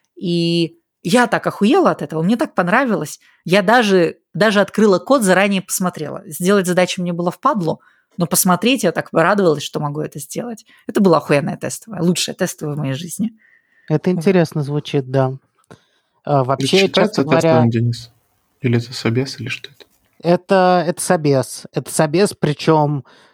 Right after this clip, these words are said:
Speaker 2: э, умно в нём то, что он, а, позволяет... То, что он инклюзивный, э, то есть
Speaker 3: Мгм,
Speaker 2: он
Speaker 3: мгм.
Speaker 2: позволяет разным типам людей хорошо себя проявить, потому что если ты про себя знаешь,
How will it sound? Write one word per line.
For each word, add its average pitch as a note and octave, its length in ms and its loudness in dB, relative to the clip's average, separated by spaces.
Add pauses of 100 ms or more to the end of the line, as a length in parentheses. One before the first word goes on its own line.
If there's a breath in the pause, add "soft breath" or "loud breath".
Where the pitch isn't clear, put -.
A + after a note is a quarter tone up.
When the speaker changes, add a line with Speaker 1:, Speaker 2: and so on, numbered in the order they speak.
(120 soft breath)
Speaker 2:
э, C#3 140 0
умно D#3 520 2
в D#3+ 100 -2
нём D3+ 200 0
то, D#3 180 0
что C#3 400 0
он, D3 280 0 (600)
а, B2+ 400 0
позволяет... C#3+ 1000 0 (260)
То, D#3 100 0
что E3 220 2
он D#3+ 160 2
инклюзивный, D3+ 920 0
э, C3 460 -4 (580)
то D#3 100 2
есть C#3+ 140 4
Speaker 3:
Мгм, D#3+ 80 0
Speaker 2:
он D#3 100 4
Speaker 3:
мгм. D3 80 0
Speaker 2:
позволяет D3+ 520 0
разным C#3+ 360 0
типам C#3 360 -6
людей C#3+ 320 0
хорошо D3 380 0
себя D3 200 0
проявить, C3+ 460 0
потому B2 240 -6
что - 160 -2
если C3+ 140 -2
ты C#3 100 -2
про C#3+ 160 -4
себя C3+ 260 0
знаешь, B2+ 460 0